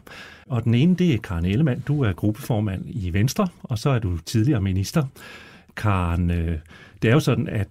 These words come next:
øh, om føje tid, så åbner Folketinget, og en gang i valgperioden, så afholder majestæten et taffel, øh, for de folkevalgte. Øh, og det er den fireogtyvende oktober, kan jeg forstå, på din kalender.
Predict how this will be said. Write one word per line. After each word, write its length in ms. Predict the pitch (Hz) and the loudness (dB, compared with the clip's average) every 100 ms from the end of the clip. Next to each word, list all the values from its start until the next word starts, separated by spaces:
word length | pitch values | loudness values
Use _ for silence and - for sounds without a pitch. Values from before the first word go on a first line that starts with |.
| - | -4
øh, 320 | 98 64 60 - - | -4 -4 -8 -10 -2
om 240 | 127 113 | 0 0
føje 320 | - - 113 | -2 2 4
tid, 260 | 147 - 120 | 4 2 0
så 320 | - 135 113 | 0 0 2
åbner 540 | 95 113 104 127 107 85 131 | 0 0 2 2 0 -2 -2
Folketinget, 680 | 113 90 - 120 - 110 104 | -2 0 0 0 0 0 0
og 220 | 123 110 - - | -2 -2 -4 0
en 140 | 156 | 2
gang 240 | 135 143 - | 4 0 0
i 180 | 175 131 98 92 | 0 0 0 0
valgperioden, 580 | 104 104 127 101 98 | 0 2 2 2 2
så 100 | 104 | 0
afholder 420 | 135 113 127 110 110 | 0 0 0 -2 -2
majestæten 680 | 104 98 - 101 - 120 - | -2 -2 -2 -4 0 -2 0
et 120 | 135 | -4
taffel, 420 | - 104 101 131 98 - - - - - | -4 -2 0 0 -2 -6 -20 -20 -14 -4
øh, 240 | 117 98 | 0 0
for 140 | - | 0
de 80 | 110 | -2
folkevalgte. 680 | - 92 87 104 82 104 101 | 0 -2 0 -2 -2 -2 -4
Øh, 420 | - 107 98 95 92 | 0 0 0 0 -2
og 180 | 113 98 | -4 -2
det 220 | 139 139 | 0 0
er 100 | 87 | 0
den 160 | 82 85 | -2 0
fireogtyvende 380 | 127 110 123 98 | 0 2 2 2
oktober, 300 | 82 110 127 | 0 -2 -2
kan 120 | - | -2
jeg 80 | 107 | -2
forstå, 340 | 107 117 120 - - - | -2 -4 -4 -10 -20 -4
på 100 | 123 | 0
din 140 | 110 | 2
kalender. 380 | 104 113 104 120 | 2 0 -2 -4